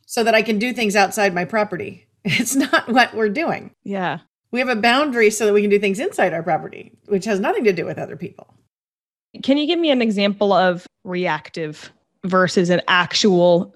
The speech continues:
Speaker 2: boundary that dispels that myth and is really just about determining what someone does?
Speaker 1: Okay, I can try. So I'll give you an example. In our house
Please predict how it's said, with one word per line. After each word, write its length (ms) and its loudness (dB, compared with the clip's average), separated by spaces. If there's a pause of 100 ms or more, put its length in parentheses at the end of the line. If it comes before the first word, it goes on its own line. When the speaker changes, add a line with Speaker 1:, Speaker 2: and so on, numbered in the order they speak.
Speaker 2:
boundary 840 -2
that 300 -2
dispels 440 0
that 140 2
myth 360 0
and 100 2
is 160 -2
really 160 -2
just 160 -6
about 340 -2
determining 540 -4
what 260 -2
someone 280 -4
does? 320 -8 (260)
Speaker 1:
Okay, 220 2
I 160 0
can 140 -4
try. 280 0
So 220 0
I'll 100 4
give 160 0
you 80 6
an 80 4
example. 460 -4
In 80 -4
our 160 -4
house 560 -4